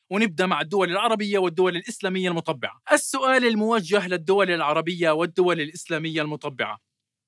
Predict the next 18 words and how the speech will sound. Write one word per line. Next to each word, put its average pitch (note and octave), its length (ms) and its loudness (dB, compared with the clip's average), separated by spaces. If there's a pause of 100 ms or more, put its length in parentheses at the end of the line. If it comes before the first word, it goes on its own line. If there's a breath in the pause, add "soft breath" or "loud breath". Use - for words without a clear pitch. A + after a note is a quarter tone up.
(1300)
خير A#3 180 6
إن A#3 100 4
شاء G3 200 0
الله، C#3+ 180 -2 (720)
آه، B2 40 0 (400)
عسى A3 220 4
المنع F#3+ 280 0
خير، C3+ 240 -4 (460)
آه، - 20 -10 (1300)
عسى F3+ 240 4
المنع E3+ 240 -2
خير. B2 240 -10
ليش A#3 260 -2
لهلأ A#3 380 2
ما F#3+ 160 0
أوقفتوا A3+ 680 -2 (280)
ولغيتوا G3+ 800 0
وجمدتوا F#3+ 720 -2